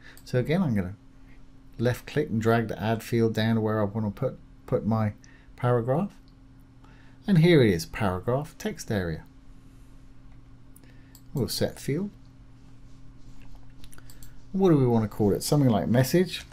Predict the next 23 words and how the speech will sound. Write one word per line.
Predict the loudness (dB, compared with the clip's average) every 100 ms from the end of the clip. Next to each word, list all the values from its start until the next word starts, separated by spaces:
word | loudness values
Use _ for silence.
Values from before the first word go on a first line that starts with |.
| -20 -20 -16 -16 -16 -20 -20 -20 -10 -10 -10 -14 -16 -16 -16 -12 -14 -14 -8 -10 -10 -20 -20 -20 -20 -20 -20 -20 -20 -20 -16 -16 -16 -18 -14 -14 -16 -18 -18 -18 -18 -20 -20 -18 -18 -18 -20 -20 -12 0
And | 4
again, | 4 4 4 2 0
we | 2
want | 4 4
that | 0
required | -4 -4 -4 -4 -6
'cause | -2
they | 0 0 -2
don't | 0 2
want | 2
them | 0 0
sending | 2 4 4 4
a |
blank | 2 2 2 0 -2
email | -2 -2 -2 -6
to | -6 -10
us. | -10 -18 -20 -20 -20 -18 -18 -20 -20 -20 -20 -20 2
And | 8 10
this | 10
is | 8 8
all | 6
great, | 6 6 6 6 -4 -16 -20 -12 2
but | 4 4